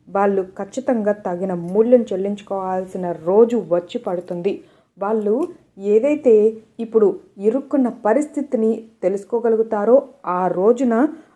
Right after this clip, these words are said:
ఆ బైరాగిని ఖచ్చితంగా తప్పుపడతారు. ఎందుకంటే మీరు ముందుగానే మాకు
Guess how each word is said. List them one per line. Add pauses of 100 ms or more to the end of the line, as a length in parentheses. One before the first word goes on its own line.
ఆ
బైరాగిని
ఖచ్చితంగా
తప్పుపడతారు. (480)
ఎందుకంటే (260)
మీరు
ముందుగానే (220)
మాకు